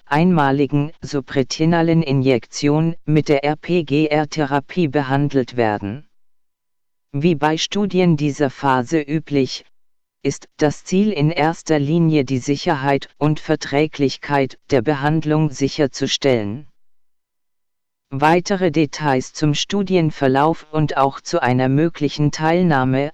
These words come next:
an der Studie finden Sie unter Nightstar X Clinical Studies und der Universität Oxford.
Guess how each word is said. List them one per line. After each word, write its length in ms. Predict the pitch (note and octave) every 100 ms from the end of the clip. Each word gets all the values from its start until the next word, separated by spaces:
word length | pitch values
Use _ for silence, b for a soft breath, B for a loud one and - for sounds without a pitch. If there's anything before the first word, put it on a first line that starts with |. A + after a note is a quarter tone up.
| -
an 180 | C3+ C3+
der 160 | C#3
Studie 640 | - - F#3 D3+ D#3+ C3+ -
finden 500 | - - F3+ E3+ D3
Sie 220 | C3+ D3 C3+
unter 320 | C3 D3 C#3
Nightstar 760 | C#3 C3 - - C#3 B2+ B2
X 320 | C#3 - - - -
Clinical 640 | - C3 D3 C#3+ - C#3
Studies 560 | B2+ - C3+ C#3 D#3 -
und 240 | C#3+ C#3
der 160 | D3+ C3
Universität 1040 | C3+ D3+ B2 C3 A#2+ C#3 - D3 D3 C#3+ C3
Oxford. 800 | C#3 - - B2 G#2+ G2 -